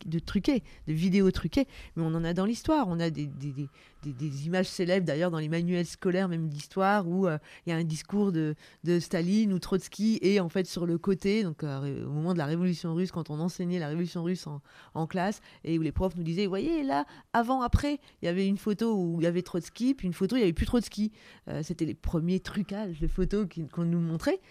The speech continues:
Et, et je pense que c'est important de, justement, de, de travailler et de montrer ces cas-là, de dire, « Voilà, ça a déjà existé. » Sur quoi reposent aussi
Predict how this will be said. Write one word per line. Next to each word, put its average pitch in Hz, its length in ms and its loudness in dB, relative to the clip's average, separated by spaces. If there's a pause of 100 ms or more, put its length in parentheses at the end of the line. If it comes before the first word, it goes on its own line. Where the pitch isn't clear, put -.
(380)
Et, 208 240 6
et 214 60 10
je 190 40 2
pense 240 200 2
que 214 80 -6
c'est - 180 -6
important 185 480 0
de, 190 240 2
justement, 226 380 -2
de, 214 120 -2 (140)
de 208 80 -2
travailler 208 640 0
et 247 40 2
de 196 80 2
montrer 240 420 2
ces 247 180 -2
cas-là, 185 280 0
de 170 100 -2
dire, « 240 240 0
Voilà, 220 220 2
ça - 160 -2
a 175 60 0
déjà 202 240 2
existé. » 196 520 -2 (260)
Sur - 200 0
quoi 311 180 4
reposent 262 480 2
aussi 240 320 0